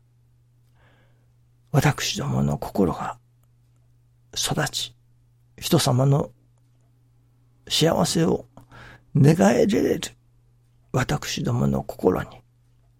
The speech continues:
育つことではないでしょうかね。それは結局神様のお心でもある。いわゆる天の心。神様が人間氏子の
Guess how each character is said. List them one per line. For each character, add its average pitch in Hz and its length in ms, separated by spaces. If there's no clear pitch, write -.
育 139 300
つ - 120
こ - 120
と - 160
で 127 100
は - 180
な 143 200
い 156 80
で 170 100
し - 140
ょ - 140
う - 20
か - 140
ね。 180 240
そ - 160
れ 127 100
は - 380
結 - 240
局 214 420
神 156 220
様 123 300
の 139 200
お 135 60
心 - 440
で - 120
も - 200
あ - 60
る。 - 80
い - 40
わ 123 160
ゆ - 80
る - 80
天 240 260
の - 140
心。 - 420
神 131 200
様 123 300
が 127 200
人 131 220
間 139 320
氏 139 200
子 147 120
の 147 260